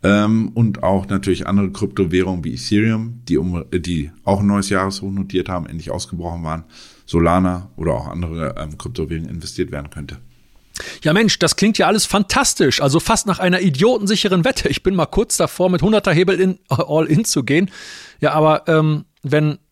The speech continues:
Speaker 2: alle dasselbe sehen, dann guckt irgendwann niemand mehr richtig hin. Wir wollen euch deshalb auf einen Warnhinweis aufmerksam machen, der sich aufgetan hat. Stefan, worum genau geht es?
Speaker 1: Ja, also mich macht, äh, diese Sorglosigkeit der,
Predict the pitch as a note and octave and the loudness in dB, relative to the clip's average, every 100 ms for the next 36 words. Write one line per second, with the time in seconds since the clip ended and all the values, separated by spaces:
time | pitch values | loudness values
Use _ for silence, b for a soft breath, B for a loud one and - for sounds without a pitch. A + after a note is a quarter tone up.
0 | _ - G3+ D#3 C3+ F3 G3+ C3+ C#3 F3+ | _ 2 4 4 4 4 4 4 4 2
1 | - C#3+ D#3 - G3+ - - E3+ F#3 G3 | 0 0 0 0 -2 -2 -2 0 2 2
2 | F#3+ F#3 F#3+ E3+ F3 E3+ - F#3 E3+ A#2 | 2 4 4 2 2 2 0 0 2 0
3 | - B B B B B D3+ E3+ F3+ G3+ | -4 B B B B B 2 4 4 4
4 | D#3+ G3 G#3 G3 D#3+ D#3 - D3+ D3 B2 | 2 2 2 0 0 -2 0 0 2 0
5 | D3+ G#3+ G#3 D3 A#2+ - C3 C3+ C3 D#3 | 2 4 4 4 2 0 -2 0 0 2
6 | D#3+ E3 A3 G3 F#3+ G3 F3+ C#3+ - - | 2 0 0 2 2 2 2 0 -2 -2
7 | A2+ A2 - G3+ A2+ A2 C#3+ A3+ G3+ G3+ | -2 -2 -2 -2 -2 0 4 4 4 4
8 | G3+ F#3+ B2+ C3 E3 A#2 A2+ G2 - - | 4 4 2 0 -2 -2 -2 -2 -6 -10
9 | _ _ B B B B B B B - | _ _ B B B B B B B -4
10 | F2 D2+ - F2 G2+ G#2 G#2 G#2 G2+ - | -2 -2 -2 2 4 4 2 -2 -2 -6
11 | - - - - F2+ F#2 F#2 F#2+ F2+ - | -10 -6 -6 0 0 0 2 2 0 0
12 | F2+ E2+ D#2 F#2 G2 G2 G2 F#2+ - G2 | -2 -2 0 0 0 2 2 0 -2 0
13 | F#2 F#2 E2+ D#2+ D#2 | 0 0 0 0 -2